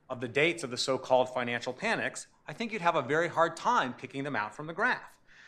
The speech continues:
It turns out that historians date the main panics in the U S as mainly in the eighteen thirties,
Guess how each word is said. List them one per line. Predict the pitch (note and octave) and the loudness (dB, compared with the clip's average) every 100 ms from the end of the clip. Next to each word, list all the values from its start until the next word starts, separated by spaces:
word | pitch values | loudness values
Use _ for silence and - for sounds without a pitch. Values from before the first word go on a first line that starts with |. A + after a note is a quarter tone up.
| - | -20
It | - | -16
turns | - E3+ D#3 B2 | -2 2 2 6
out | B2 D3+ D3+ | 8 10 8
that | A#2+ | -4
historians | A#2 - C3+ C3 B2+ G#2 | -8 -2 2 2 0 -2
date | B2+ C3+ | 0 0
the | C3+ | 0
main | B2 B2 | -4 -4
panics | A#2+ B2 A#2+ C#3 - B2+ | -4 0 0 0 -4 -8
in | |
the | A2+ | -6
U | A#2 A#2 | -4 0
S | A#2+ B2 - - - | 0 -2 -10 -20 -16
as | A#2 A2+ | -12 -8
mainly | B2+ C3+ B2+ | -2 -2 -2
in | A#2+ | -4
the | B2 | -4
eighteen | B2 - _ - A2+ | -8 -10 _ -12 -12
thirties, | - D#3+ D#3+ D#3 D3+ | 0 2 2 0 -4